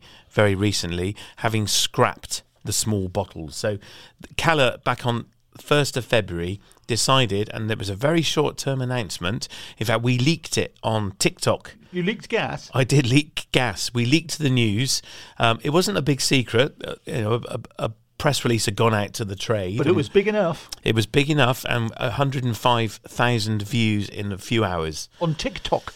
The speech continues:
Speaker 1: Yes, we were famous on TikTok for a moment. My kids were very impressed. So from the first of Feb twenty-three,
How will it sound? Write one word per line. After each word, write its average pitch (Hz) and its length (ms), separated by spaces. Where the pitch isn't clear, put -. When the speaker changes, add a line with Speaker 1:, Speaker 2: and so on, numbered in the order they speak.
Speaker 1:
Yes, 104 400
we 110 140
were 101 100
famous 107 460
on 98 120
TikTok - 400
for 107 140
a - 20
moment. 98 260
My 104 140
kids 104 300
were 87 80
very 85 280
impressed. 71 520
So 160 300
from 156 180
the 139 80
first 175 320
of 147 80
Feb 143 220
twenty-three, 120 800